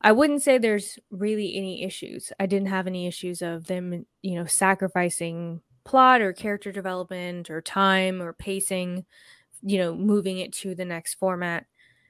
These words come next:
I, it is really heartbreaking seeing, you know, children be zombies in this way. And I thought that it was an, an inventive thing having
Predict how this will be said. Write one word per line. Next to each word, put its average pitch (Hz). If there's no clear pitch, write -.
I, 202
it 208
is 202
really 196
heartbreaking 196
seeing, 180
you 180
know, 165
children 202
be 226
zombies 220
in 214
this 214
way. 220
And 226
I 208
thought 196
that 196
it 190
was 180
an, 190
an 190
inventive 180
thing 180
having 175